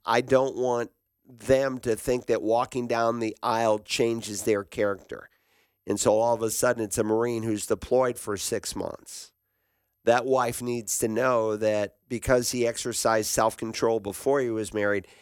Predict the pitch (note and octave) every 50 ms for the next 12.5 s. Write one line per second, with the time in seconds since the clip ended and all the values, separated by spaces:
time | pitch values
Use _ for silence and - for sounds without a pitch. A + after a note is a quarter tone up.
0 | _ _ - - B2 A#2+ C3 A#2 A#2 A2+ - - - A#2 A2 - A#2 G#2+ A2 A2
1 | G#2 G#2+ F#2 - G#2 A#2+ B2+ B2+ - - G#2+ G#2 G#2 G2 F#2 F2 G2 F#2+ F#2+ F#2+
2 | F#2+ G2 - G2+ G#2 - - A#2 B2 C3 A#2+ - - A#2+ A#2 A#2 A2+ - - G#2
3 | G2 G#2 G#2+ G#2+ A2 A#2+ A#2+ B2+ A#2+ A#2+ A#2 - - B2+ A2+ - - G#2+ G#2+ -
4 | - A2 G#2+ G#2 G#2 - - G2+ F#2+ F2 G2+ G2 G2 F#2+ E2+ - - F#2+ F2+ -
5 | - _ _ _ _ _ _ _ _ _ _ _ _ _ _ _ _ _ _ _
6 | _ _ _ _ _ _ - - C3+ B2 B2 A#2+ B2 B2+ B2+ B2 - - - -
7 | C#3 D3 E3+ F3 F3 F3 D3 B2 - - A#2+ A2+ A#2 A#2 A2+ A#2 A#2 A#2 A#2 A#2
8 | A#2+ A2+ A2+ - - A#2 A#2+ A#2 A#2+ A#2+ A#2+ - - - A#2+ A2 - - A2+ A2+
9 | A2 A#2 A#2 B2+ D3 D#3 D3 B2 A2+ A2+ A#2+ C3+ D3+ D#3 D3+ C3 A2+ G#2 - -
10 | A#2 A2 G#2+ - A2 G#2 - - G2 - - C3+ B2 A#2+ G#2+ G2+ - - A#2+ A#2
11 | A2+ B2+ B2+ A#2+ A#2+ D3 D3 D#3 C#3+ B2+ A#2+ G#2 G2+ D#2 A#2 C3+ C3+ C#3+ D3 C#3
12 | A2+ - - - F#2 D#2 - - -